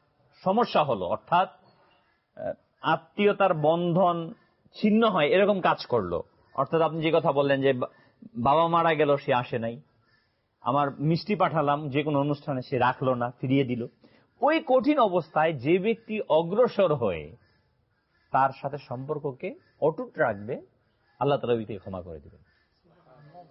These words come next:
মনে রাখবেন এই বিষয়টা, যে আমরা যা কিছু করছি মুসলমান হিসেবে, এই যে কোরবানি দিলাম,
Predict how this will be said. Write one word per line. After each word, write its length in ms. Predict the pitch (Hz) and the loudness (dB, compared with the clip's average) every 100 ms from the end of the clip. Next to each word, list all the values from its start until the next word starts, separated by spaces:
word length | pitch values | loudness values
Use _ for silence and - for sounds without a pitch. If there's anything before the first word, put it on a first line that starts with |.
| - | -6
মনে 220 | 131 190 | 0 4
রাখবেন 300 | 233 214 208 | 4 2 2
এই 120 | 214 208 | 2 2
বিষয়টা, 500 | 196 175 127 135 294 254 _ _ _ _ - | 2 2 2 0 -2 -12 _ _ _ _ -8
যে 120 | 131 185 | -4 -2
আমরা 400 | 185 220 262 311 | 0 0 2 2
যা 380 | 139 165 196 254 | 2 2 2 2
কিছু 300 | 285 233 285 | 0 0 0
করছি 280 | 254 - 190 | 0 0 -2
মুসলমান 500 | 180 - 175 165 143 | -2 -2 0 0 -2
হিসেবে, 400 | 123 113 80 - _ _ _ _ _ _ _ _ _ _ | -6 -8 -8 -12 _ _ _ _ _ _ _ _ _ _
এই 120 | 190 | -2
যে 60 | 214 | 0
কোরবানি 480 | 214 220 240 233 214 | 2 2 4 2 2
দিলাম, 400 | 185 131 92 | 2 2 -2